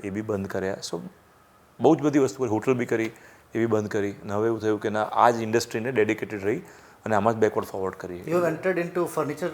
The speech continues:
Speaker 2: business also?
Speaker 1: એટલે એ જ અમારી ફોરવર્ડ ઇન્ટિગ્રેશન છે ને. So, રિયલ એસ્ટેટની આખી જર્ની, what we call is a journey of real estate.
Speaker 2: રાઈટ.
Speaker 1: અને એની અંદર જે બી રિયલ એસ્ટેટમાં જે બિઝનેસ આવશે,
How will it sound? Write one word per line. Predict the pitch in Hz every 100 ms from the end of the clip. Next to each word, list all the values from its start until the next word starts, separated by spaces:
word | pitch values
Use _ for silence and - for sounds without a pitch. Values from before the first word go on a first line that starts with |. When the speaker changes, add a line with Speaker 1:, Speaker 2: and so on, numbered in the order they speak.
| 160 151
Speaker 2:
business | 151 160
also? | 156 151
Speaker 1:
એટલે | 156
એ | 185 156 160
જ |
અમારી | 156 156
ફોરવર્ડ | 170 143 147
ઇન્ટિગ્રેશન | 135 131 135 127 127
છે | -
ને. | 120 - _ - - - -
So, | - 113
રિયલ | 113 131
એસ્ટેટની | - 139
આખી | 139 -
જર્ની, | 110 101 110 98
what | 113 120
we | 127
call | 123 120
is | 120
a | 117
journey | 98 101 110
of | 101
real | 95 92
estate. | 90 92 92 -
Speaker 2:
રાઈટ. | - - - -
Speaker 1:
અને | 107
એની | - 113 135
અંદર | 139 139
જે | 123 123
બી | 131
રિયલ | 127 135
એસ્ટેટમાં | 127 135 131
જે | 113 143
બિઝનેસ | 139 127 127
આવશે, | 123 -